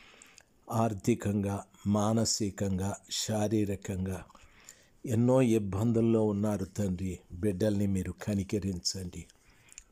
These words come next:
ముఖ్యంగా నీ పేరు పెట్టబడిన బిడ్డలు ప్రభా. నాయన,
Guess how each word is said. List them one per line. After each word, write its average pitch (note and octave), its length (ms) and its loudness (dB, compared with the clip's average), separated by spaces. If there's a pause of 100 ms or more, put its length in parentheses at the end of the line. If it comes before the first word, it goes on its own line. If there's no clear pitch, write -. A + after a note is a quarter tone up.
ముఖ్యంగా A2+ 560 2
నీ G2+ 200 0
పేరు G#2+ 360 2
పెట్టబడిన F#2 680 -4
బిడ్డలు F#2 440 -4
ప్రభా. F#2 500 -10 (920)
నాయన, A#2+ 340 2